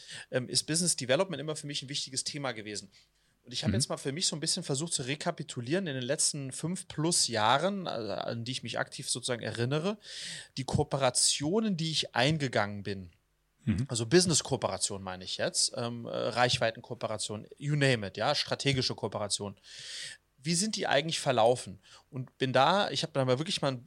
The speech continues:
Speaker 1: Z-, Z-, äh, Zettel und Blatt Papier genommen und überlegt, was ha-, was für Kooperation bin ich denn alles so eingegangen mit meiner Firma und wozu haben die eigentlich so geführt? Welche von denen gibt's heute noch? Und da ist mir erschreckend aufgefallen, dass eigentlich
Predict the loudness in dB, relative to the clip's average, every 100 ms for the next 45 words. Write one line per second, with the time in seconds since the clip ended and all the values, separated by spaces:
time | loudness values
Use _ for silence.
0 | -10 -6 -4 -4 -4 -2 -2 -2 0 2
1 | 0 -2 -2 -2 -2 0 0 -2 -4 -4
2 | -4 0 -2 -2 -6 -2 -2 -2 -6 -4
3 | -4 -6 -12 -14 -4 0 0 0 2 2
4 | 0 2 2 2 0 -4 -2 -2 -2 -2
5 | -2 0 -4 -2 -2 -2 -2 -2 -2 -4
6 | -6 -6 -6 -4 0 0 -2 -14 -18 -16
7 | -2 0 0 -2 -2 -2 2 6 6 6
8 | -2 -6 -14 -20 -18 -16 -16 -10 2 6
9 | 8 6 4 4 6 4 2 2 4 2
10 | 0 0 4 4 4 -2 0 0 2 0
11 | 0 -2 0 -2 -4